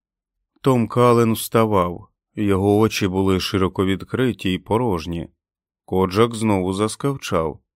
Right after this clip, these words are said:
але Том не звернув на нього уваги. Він пішов до дверей і вийшов у ніч, яка вила вітром.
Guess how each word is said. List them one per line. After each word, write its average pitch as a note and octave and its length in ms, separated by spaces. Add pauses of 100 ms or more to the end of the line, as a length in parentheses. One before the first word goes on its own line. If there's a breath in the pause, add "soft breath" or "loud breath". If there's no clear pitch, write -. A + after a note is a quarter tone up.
(200)
але F#2 320
Том G2+ 340
не G2+ 80
звернув G2 500
на E2+ 120
нього F2 260
уваги. E2+ 560 (600)
Він C3 280
пішов G2+ 420
до F#2+ 120
дверей F#2+ 440
і A2 260
вийшов F#2 540
у E2 140
ніч, E2 380
яка F2+ 360
вила E2+ 340
вітром. E2+ 520